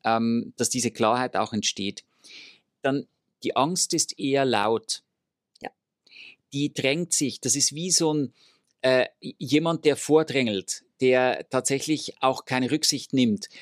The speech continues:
Speaker 1: Die ist kreisend, also das heißt, die lässt einem auch nicht in Ruhe, sondern die kreist dann, auch kreisende Gedanken und so weiter, d-, d-,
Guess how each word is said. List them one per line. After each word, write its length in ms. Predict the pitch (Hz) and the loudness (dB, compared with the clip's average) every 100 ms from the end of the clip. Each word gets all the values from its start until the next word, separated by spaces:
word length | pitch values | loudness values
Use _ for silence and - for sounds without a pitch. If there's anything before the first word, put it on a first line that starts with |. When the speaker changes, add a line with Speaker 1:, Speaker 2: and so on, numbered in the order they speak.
| - - | -20 -6
Speaker 1:
Die 120 | 143 | -2
ist 180 | 139 - | 0 0
kreisend, 880 | 131 113 135 208 - 240 285 - - _ _ - | 0 2 2 2 0 0 -2 -4 -10 _ _ -6
also 180 | 127 | -4
das 100 | 147 | -2
heißt, 400 | 135 139 156 - | -2 0 -2 -4
die 100 | 147 | -2
lässt 280 | 131 147 - | 0 0 0
einem 220 | 135 135 | -2 -2
auch 220 | 90 123 127 | 0 -2 0
nicht 300 | 120 - - | -4 -6 -6
in 100 | 131 | -2
Ruhe, 460 | 117 120 147 208 254 _ _ - | -2 0 0 0 -4 _ _ -6
sondern 320 | - 143 135 | 0 0 0
die 160 | 127 | -4
kreist 540 | - 120 113 170 185 - | -4 -2 0 0 -2 -2
dann, 180 | 190 175 | -2 -2
auch 160 | 113 | -2
kreisende 400 | - 117 120 123 | 0 0 0 -2
Gedanken 500 | 117 110 139 160 - | -4 0 -2 -2 -2
und 120 | 131 | -2
so 120 | 127 113 | 0 0
weiter, 400 | 123 165 165 156 | -2 -2 -4 -4
d-, 280 | - - | -6 -8
d-, 300 | - - 85 | -8 -12 -14